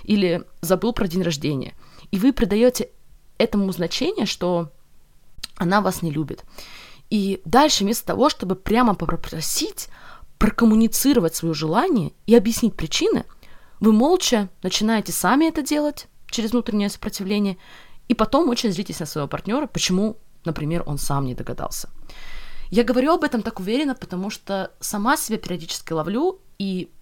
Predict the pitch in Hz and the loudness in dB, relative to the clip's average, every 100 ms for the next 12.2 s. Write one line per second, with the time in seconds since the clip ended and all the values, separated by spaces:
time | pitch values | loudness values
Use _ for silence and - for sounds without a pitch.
0 | - 180 190 - 254 185 190 170 - - | -6 -4 -2 0 0 0 -2 -2 -4 -14
1 | - _ - - - 269 311 240 214 196 | -20 _ -20 -14 -4 -2 0 2 2 0
2 | 196 - 202 160 170 185 - 202 - 139 | -2 -2 -4 -2 -4 -4 -6 -8 -8 -10
3 | 135 151 185 392 - - - - - - | -6 -4 -2 -2 -4 -10 -12 -20 -20 -20
4 | - - _ _ - 214 208 214 247 381 | -20 -20 _ _ -6 0 2 2 0 0
5 | 349 - 190 156 - - _ _ - - | -2 -2 -2 -2 -6 -14 _ _ -6 -4
6 | 208 269 - 196 185 180 240 427 302 - | -4 -6 -4 -4 -4 -4 -2 0 0 -2
7 | - 147 - - - - 254 269 190 175 | -6 -10 -14 -4 -2 0 0 -2 -2 -4
8 | - 175 - 226 370 202 147 - - - | -2 -4 -2 0 0 -2 -8 -10 -8 4
9 | 220 285 - - 202 220 - 170 185 180 | 4 6 2 0 2 2 -2 -4 -2 -2
10 | 170 165 160 139 - - - - - 208 | -2 -2 -2 -2 -6 -10 -16 -10 -2 -2
11 | - 220 - - - - 240 294 302 - | 0 -4 -4 -12 -20 -8 0 0 2 0
12 | 190 | -2